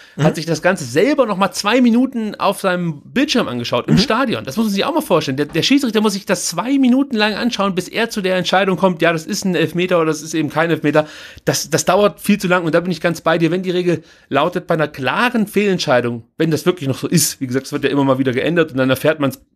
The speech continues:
Speaker 2: im besten Fall bei Colinas Erben und nicht vom D F B. Ähm, ja, wenn's, wenn's wirklich so ist, dann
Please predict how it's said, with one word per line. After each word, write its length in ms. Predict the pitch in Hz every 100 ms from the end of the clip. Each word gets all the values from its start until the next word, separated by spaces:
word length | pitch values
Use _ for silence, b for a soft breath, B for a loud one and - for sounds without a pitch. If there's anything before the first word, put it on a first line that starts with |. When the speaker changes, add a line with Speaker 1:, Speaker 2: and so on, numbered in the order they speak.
| -
Speaker 2:
im 100 | 123
besten 300 | 190 196 160
Fall 220 | 156 151 B B
bei 120 | 143
Colinas 420 | 139 151 170 147 131
Erben 300 | 139 170 131
und 60 |
nicht 100 | 151
vom 140 | - 135
D 120 | 127
F 140 | 127
B. 180 | 151 190 190 B B B B
Ähm, 360 | 135 139 139 135
ja, 220 | 143 151
wenn's, 320 | 127 165 170 -
wenn's 160 | 156
wirklich 220 | 180 180
so 80 | -
ist, 360 | 160 180 - -
dann 220 | 123 123